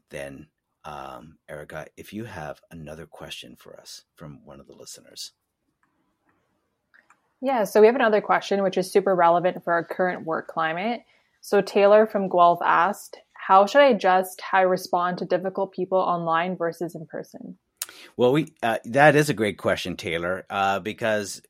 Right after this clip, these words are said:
Speaker 1: <laughs> we all of a sudden were thrown into this online virtual environment, um, and we've had to make some adjustments.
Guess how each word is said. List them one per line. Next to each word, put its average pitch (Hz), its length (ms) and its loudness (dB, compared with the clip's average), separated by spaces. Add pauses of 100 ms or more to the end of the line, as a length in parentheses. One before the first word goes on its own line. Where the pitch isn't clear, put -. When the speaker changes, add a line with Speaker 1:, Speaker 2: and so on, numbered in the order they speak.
(240)
Speaker 1:
<laughs> - 320 -20
we 120 180 0
all 127 220 2
of 143 80 0
a - 20 -6
sudden 123 260 0
were 107 60 -4
thrown 113 320 -6
into 110 260 -6
this 98 320 -8
online 101 840 -8 (100)
virtual 98 540 -8
environment, 92 760 -8 (360)
um, 90 640 -8
and 95 280 -8
we've 98 120 -10
had 104 160 -4
to 101 80 -10
make 98 180 -8
some 98 160 -10
adjustments. 98 720 -10